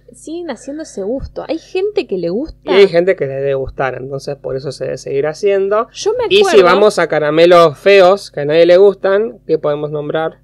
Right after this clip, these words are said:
Speaker 1: Los media hora.
Speaker 2: Los media hora
Speaker 1: Olvídate.
Speaker 2: que se siguen haciendo.
Speaker 1: Qué cosa fea,
Speaker 2: Que
Speaker 1: ¿eh?
Speaker 2: están hechos de ane-, o sea, el gusto se llama anetol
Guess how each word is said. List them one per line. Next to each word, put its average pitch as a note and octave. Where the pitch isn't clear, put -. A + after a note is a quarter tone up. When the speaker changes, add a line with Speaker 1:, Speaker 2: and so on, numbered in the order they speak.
Speaker 1:
Los D#3
media D#3+
hora. F3
Speaker 2:
Los C#3
media C#3
hora D#3
Speaker 1:
Olvídate. G3+
Speaker 2:
que E3
se C3+
siguen D#3
haciendo. F#3+
Speaker 1:
Qué E4
cosa -
fea, F3
Speaker 2:
Que D#3
Speaker 1:
¿eh? E3
Speaker 2:
están G3+
hechos F#3
de D3
ane-, D3+
o D3
sea, E3
el D#3+
gusto G#3+
se D#3+
llama F3+
anetol D#3